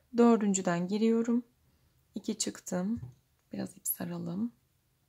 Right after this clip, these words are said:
Yine iki çıktım, iki çıktım. Üç kere de bu şekilde çıkıyorum. Üstüne bir, iki, üç, dört, beş tane zincir çektim. Geri döndüm. Kirpiğimi düğümlüyorum. Kirpiğimi düğümlediğim sık iğnem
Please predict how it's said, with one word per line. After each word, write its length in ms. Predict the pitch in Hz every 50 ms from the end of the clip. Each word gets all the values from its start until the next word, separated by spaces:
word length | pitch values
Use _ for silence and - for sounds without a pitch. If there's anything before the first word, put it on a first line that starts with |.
| _ _ _ _ _ _ _ _ _ _ _ _ _ _ _ _ _ _ _ _ _ _ _ -
Yine 220 | 254 254 240 240 240
iki 200 | 226 - 240 -
çıktım, 500 | - 226 208 - _ - - 214 220 -
iki 200 | - 202 - 202
çıktım. 280 | - - 185 - 202 226 -
Üç 140 | 269 - -
kere 260 | - 208 190 185 175
de 160 | 190 214 233
bu 60 | 240
şekilde 400 | 233 - 202 185 - 185 185 214
çıkıyorum. 640 | 220 - - - - - 185 175 165 160 180 214 262 - _ _ - - - - - - - _ -
Üstüne 520 | 277 269 - - - 311 269 214 208 220 226 - -
bir, 420 | 240 233 226 226 226 226 240 269 -
iki, 400 | 240 226 - - - 233 220 226
üç, 420 | - 220 220 226 - - - - _ -
dört, 400 | 233 214 208 208 208 - - -
beş 260 | - 233 226 220 214 -
tane 280 | - 196 185 175 180
zincir 300 | 170 175 180 170 185 196
çektim. 440 | 196 - - 220 202 - - 208 202
Geri 240 | 208 214 196 190 180
döndüm. 640 | 185 180 175 170 170 165 165 170 175 185 208 233 - _ _ - - - - - - - _ _ _ _ _
Kirpiğimi 500 | - - 226 196 - - 190 180 175 180
düğümlüyorum. 720 | 190 214 220 226 220 220 220 220 220 220 214 220 220 233 240 _ _ _ _ _ _ _ _ _ - - - - _ _ _ -
Kirpiğimi 440 | - 262 240 247 247 247 247 247
düğümlediğim 440 | 240 247 247 247 247 240 240 247 247
sık 260 | 240 - 254 233 -
iğnem 380 | 233 208 202 202 208 226 262 277